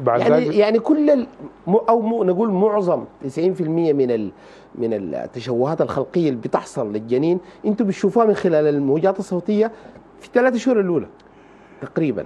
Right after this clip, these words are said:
Speaker 1: هي إحنا ما بنقدر نقول تزعل، لكن الحياة الكبيرة.
Speaker 2: كبيرة.
Speaker 1: أيوة.
Speaker 2: مم.
Speaker 1: لأن عندنا في خمسة شهور
Speaker 2: تاني.
Speaker 1: بنشوف ال-، دي ال-، دي ال-، الحتة اللي بنشوف فيها التشوهات عمومًا.
Speaker 2: الباقي.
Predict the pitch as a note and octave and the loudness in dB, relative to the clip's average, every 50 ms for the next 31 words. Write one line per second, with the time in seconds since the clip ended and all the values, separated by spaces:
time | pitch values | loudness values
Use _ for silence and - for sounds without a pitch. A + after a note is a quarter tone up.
0 | - - - - B2+ C#3+ D#3 E3 E3+ F3 F3+ F3 - D#3+ D#3 D#3 D#3 E3+ E3 D#3+ | -10 -6 -6 -4 -2 0 2 2 4 4 4 2 2 0 0 0 2 0 0 -2
1 | D3 C3+ C3 C#3+ C#3 C3 C3+ C3 C3 B2+ - - D3 C3 C3 C#3 D3 D3 C#3+ - | -2 -2 0 0 0 0 0 -2 -2 -4 -4 -4 -2 0 0 0 0 0 0 0
2 | E3 D#3 D#3 C#3+ - - C#3+ D3 D3+ D#3 C3+ - - C#3 C3+ D3 D#3 C#3+ B2 - | -2 -2 -2 -2 0 0 0 2 2 0 0 2 2 2 2 2 2 2 2 2
3 | F#3 E3+ E3+ D3 A2 - - - - - - - - - B2+ B2+ B2+ B2 A2+ G#2 | 0 0 0 0 -2 -4 -8 -18 -20 -20 -20 -20 -8 -4 0 2 2 2 2 0
4 | - - B2 C3 A#2+ G2+ - B2 B2+ C#3+ C#3 D3 E3+ E3+ E3+ D#3+ D#3 - D3 C3+ | -4 -4 -4 -4 -2 -2 0 0 2 2 4 4 4 4 4 2 2 0 -2 -2
5 | B2 - D3+ D3+ D3+ - D#3 C3 - C3+ B2 B2+ C#3 D3 D#3+ E3+ - - - - | -2 -2 -4 -4 -2 -2 -2 0 0 0 2 2 2 0 -2 -4 -8 -20 -16 -10
6 | - A#2+ A2+ G#2+ F#2+ E2 - - - - B2 B2+ B2 A#2+ - - C#3+ C#3+ D3 C#3+ | -6 -4 -4 -4 -6 -8 -10 -14 -10 -4 0 0 0 0 0 0 0 0 0 0
7 | - - C#3 B2+ B2 A#2+ A2+ A2 A2 A2 A#2 B2 - - - - - - B2 B2 | 0 0 2 2 0 0 -2 -2 -4 -6 -10 -14 -18 -20 -20 -18 -12 -6 -2 -2
8 | D3+ D#3 D3 B2+ D3 D3 D3+ D#3+ D#3+ C3+ A#2 - - D#3 C#3+ D#3 C3+ B2+ B2 A#2+ | -2 -2 0 0 0 0 0 0 -2 -4 -4 -4 -4 -2 0 0 0 0 0 -2
9 | - C#3+ C3+ C#3 D3 C3+ - B2+ A2 - A#2 A#2+ A#2+ B2 C3 C3 B2 A#2+ B2 B2 | -2 -2 -2 0 -2 -2 -2 -4 -2 0 2 2 2 2 2 2 2 2 4 4
10 | B2+ B2 A2 G2+ F#2+ - - - - - - - - A#2 A2+ C3 B2+ A2+ F#2+ F2 | 4 2 0 -2 -6 -10 -16 -20 -20 -20 -16 -10 -8 -6 -2 -2 -2 -2 -2 -6